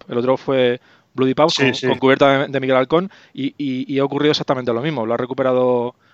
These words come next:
Speaker 1: lo ha recuperado Juan Carlos, eh, que se le ha encontrado, se le ha encontrado un disco. Este juego también salió para, para Spectrum y no recuerdo para qué otras, para qué otras plataformas. Pero es un gran, es un gran,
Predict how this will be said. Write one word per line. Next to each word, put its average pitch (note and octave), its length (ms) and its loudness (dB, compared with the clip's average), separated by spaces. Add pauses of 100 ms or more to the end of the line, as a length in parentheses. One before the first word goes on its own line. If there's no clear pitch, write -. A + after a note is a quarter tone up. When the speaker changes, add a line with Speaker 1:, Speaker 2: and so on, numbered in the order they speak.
(180)
Speaker 1:
lo C3 120 -2
ha B2+ 40 4
recuperado C#3 380 4
Juan C3 180 -6
Carlos, C#3+ 340 0
eh, B2 160 -2
que A2 60 -8
se A#2+ 100 -8
le B2 60 -8
ha - 20 -10
encontrado, A2+ 760 -4
se - 120 -10
le B2 40 -10
ha - 20 -10
encontrado A#2 260 -8
un A2 60 -14
disco. C3+ 260 -8 (200)
Este - 140 -6
juego C#3 200 -2
también C#3 240 -2
salió B2 320 -4
para, G#2+ 500 -4 (300)
para A2 300 -10
Spectrum B2+ 520 -12
y A#2+ 80 -16
no A#2 140 -10
recuerdo A2 320 -6
para G2+ 140 -12
qué G#2 80 -12
otras, G2+ 400 -12
para G#2+ 160 -14
qué A2 80 -16
otras G#2 400 -12
plataformas. G2 540 -14 (600)
Pero A#2 220 -6
es - 140 -4
un C#3 200 -12
gran, B2+ 800 -4 (280)
es - 200 -10
un C#3+ 80 -6
gran, C#3+ 560 -2